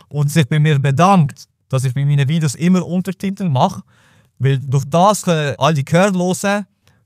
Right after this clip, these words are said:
meine Videos die ganze Zeit konsumieren. Und das habe ich persönlich etwas sehr Schönes gefunden gehabt. Und hat mir natürlich auch bestätigt, dann, wie wichtig es ist, die ganze Zeit Untertitel bei den Videos zu verwenden. Dann, äh, brauchst du bei Kurzvideos unbedingt ein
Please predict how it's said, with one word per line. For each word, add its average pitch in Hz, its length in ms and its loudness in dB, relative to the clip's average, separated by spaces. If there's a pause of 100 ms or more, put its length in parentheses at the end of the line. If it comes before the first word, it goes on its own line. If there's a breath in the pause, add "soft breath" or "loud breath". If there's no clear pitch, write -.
(120)
meine 151 240 -2
Videos 156 300 -4
die 139 100 -4
ganze 143 360 -2
Zeit 147 240 -10
konsumieren. 123 840 -4
Und 113 80 -4
das 120 140 -2
habe 135 160 0
ich 143 100 -8
persönlich 120 480 -4
etwas - 460 -6 (360)
sehr 127 200 -2
Schönes 117 260 -2
gefunden 110 340 -6
gehabt. 104 280 -8 (100)
Und 208 300 0
hat 190 180 2
mir 185 80 2
natürlich 170 340 0
auch 160 140 2
bestätigt, 180 640 0
dann, 165 460 2 (300)
wie 127 180 0
wichtig 156 380 0
es 147 160 -2
ist, 156 240 -2
die 131 80 0
ganze 143 360 0
Zeit 135 360 -6
Untertitel 139 600 -4
bei 117 120 -2
den 113 160 -2
Videos 120 300 -2
zu - 80 -16
verwenden. 98 460 -4 (200)
Dann, 202 240 2
äh, 208 260 0
brauchst 160 280 -2
du 156 40 -2
bei 143 320 -2
Kurzvideos 196 840 -2 (100)
unbedingt 190 1040 0
ein 139 100 -2